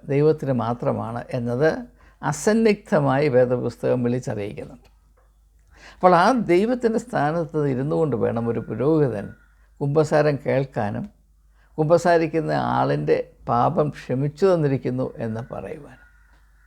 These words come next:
ഞാൻ സത്യമായി നിങ്ങളോട് ചോദിക്കുന്നു, നെഞ്ചത്ത് കൈവച്ച് നിങ്ങൾക്ക് പറയാമോ? അങ്ങനെ കുമ്പസാരം കേൾക്കാൻ ആത്മീകമായ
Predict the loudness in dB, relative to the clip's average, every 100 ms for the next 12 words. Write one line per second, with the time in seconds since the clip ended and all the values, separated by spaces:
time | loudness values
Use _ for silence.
0 | _ _ _ _ _ _ _ -20 _ 0
1 | 0 0 -6 -6 0 0 2 4 4 4
2 | 2 0 -2 -6 -8 -8 -14 -14 -8 -2
3 | 0 2 0 0 2 2 2 -2 -6 -4
4 | -6 -8 -6 -8 -10 -14 -18 _ _ _
5 | _ _ _ _ _ _ _ _ _ _
6 | _ _ _ _ _ _ -6 0 2 4
7 | 4 2 -4 -12 -2 0 4 2 4 2
8 | 2 -2 -2 0 0 -4 -12 -12 _ _
9 | _ _ _ _ _ _ _ _ _ _
10 | 0 0 2 4 6 6 4 4